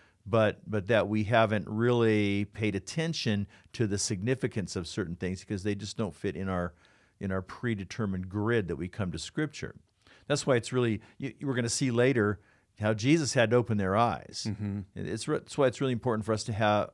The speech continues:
Speaker 1: have our eyes open, to be illuminated by the Holy Spirit when
Speaker 2: Mm-hmm.
Speaker 1: we read Scripture.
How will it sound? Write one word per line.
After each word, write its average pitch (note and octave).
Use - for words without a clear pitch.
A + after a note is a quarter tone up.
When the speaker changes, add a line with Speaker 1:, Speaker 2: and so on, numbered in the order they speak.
Speaker 1:
have G2+
our G2+
eyes G#2
open, G#2
to A2
be G2
illuminated G#2+
by G#2
the G2
Holy G2+
Spirit A#2
when A#2
Speaker 2:
Mm-hmm. G#2
Speaker 1:
we -
read G#2
Scripture. C#3